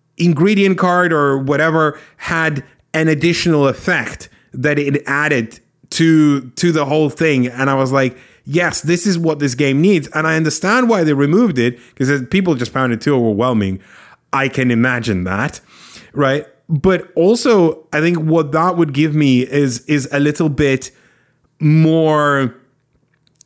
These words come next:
variety and zhuzh that the game needs, because that's why we asked for an expansion to see, like, "Hey, does this change things up?"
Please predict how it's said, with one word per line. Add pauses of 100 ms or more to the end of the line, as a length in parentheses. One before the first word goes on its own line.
variety
and
zhuzh
that
the
game
needs, (440)
because
that's
why
we
asked (120)
for
an
expansion
to
see,
like,
"Hey,
does
this
change
things
up?"